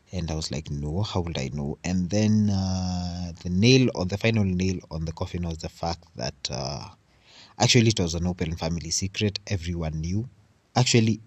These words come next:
everyone apart from me and her knew. Our younger cousins know. Basically, everyone knew, okay? People who were there when my sister was born and the people who were born after,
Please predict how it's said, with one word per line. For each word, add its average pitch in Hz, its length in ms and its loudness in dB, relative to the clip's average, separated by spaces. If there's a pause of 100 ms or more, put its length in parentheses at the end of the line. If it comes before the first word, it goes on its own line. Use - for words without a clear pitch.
everyone 87 460 2
apart 95 260 0
from 85 180 -2
me 87 120 0
and 80 140 -2
her 82 220 -4
knew. 82 400 0 (640)
Our 90 160 4
younger 90 260 2
cousins 80 540 0
know. 78 400 -2 (1080)
Basically, 139 400 8
everyone 85 400 4
knew, 82 200 -2 (340)
okay? 110 320 0 (720)
People 123 320 8
who 104 140 2
were 98 100 2
there 92 140 2
when 87 120 0
my 82 80 -2
sister 87 300 -2
was 80 160 -2
born 110 380 6
and 82 240 -2
the 80 80 -4
people 85 320 -6
who 78 140 -8
were 76 60 -2
born 76 300 -4 (100)
after, - 440 -8